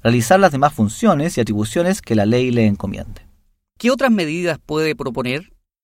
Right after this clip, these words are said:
Speaker 1: El ministerio podrá proponer medidas, planes y programas que impliquen ventajas concretas para las mujeres o que prevengan o compensen las desventajas que puedan afectarlas en los ámbitos público, político, laboral, social,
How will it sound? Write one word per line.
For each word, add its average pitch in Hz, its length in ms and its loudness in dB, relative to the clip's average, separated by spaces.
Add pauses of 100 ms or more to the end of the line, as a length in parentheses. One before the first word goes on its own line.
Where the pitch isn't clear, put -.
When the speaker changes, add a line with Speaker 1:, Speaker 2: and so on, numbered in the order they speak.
Speaker 1:
El 240 140 0
ministerio 165 560 -2
podrá 139 340 0
proponer 117 380 -2
medidas, 139 480 -2
planes 143 380 -6
y 139 40 -4
programas 123 640 -2
que - 140 -6
impliquen 180 480 -6
ventajas 123 500 -6
concretas 147 540 -6
para 123 180 -6
las 113 140 -4
mujeres 127 540 -6
o 135 120 -2
que 147 180 -4
prevengan 180 640 -4
o 143 140 -8
compensen 165 580 -6
las 127 140 -6
desventajas 117 640 -8
que 131 120 -12
puedan 139 300 -4
afectarlas 147 680 -6
en 120 80 -8
los 113 160 -8
ámbitos 113 400 -8
público, 143 560 -6
político, 139 600 -10
laboral, 123 500 -4
social, 131 560 -6